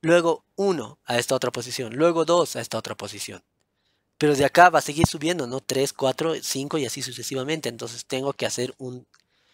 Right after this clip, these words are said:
limitador. Y eso es lo que voy a realizar aquí abajo.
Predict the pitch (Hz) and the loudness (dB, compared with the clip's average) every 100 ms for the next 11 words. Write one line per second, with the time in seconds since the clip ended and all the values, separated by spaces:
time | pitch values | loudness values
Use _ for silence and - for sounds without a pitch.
0 | _ _ _ 131 120 120 143 170 147 - | _ _ _ -6 -4 0 2 2 0 -6
1 | _ _ _ _ _ _ _ _ _ _ | _ _ _ _ _ _ _ _ _ _
2 | _ _ _ _ _ _ _ _ _ _ | _ _ _ _ _ _ _ _ _ _
3 | _ _ _ 190 208 196 160 139 123 117 | _ _ _ 0 0 2 -2 0 2 2
4 | 113 110 113 107 101 95 - | 0 -4 -4 -4 -6 -8 -12